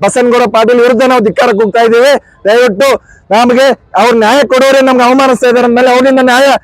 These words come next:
ನಮ್ಗೆ ಯಾವ ರೀತಿ ಸಿಗ್ತದೆ? ಮಾನ್ಯ ಮುಖ್ಯಮಂತ್ರಿಗಳು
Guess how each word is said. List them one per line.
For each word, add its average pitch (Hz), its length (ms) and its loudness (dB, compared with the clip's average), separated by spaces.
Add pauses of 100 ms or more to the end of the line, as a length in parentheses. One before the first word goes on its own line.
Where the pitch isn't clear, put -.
(160)
ನಮ್ಗೆ 226 180 0
ಯಾವ 269 140 2
ರೀತಿ 262 240 0
ಸಿಗ್ತದೆ? 247 380 0 (720)
ಮಾನ್ಯ 262 240 0
ಮುಖ್ಯಮಂತ್ರಿಗಳು 262 840 0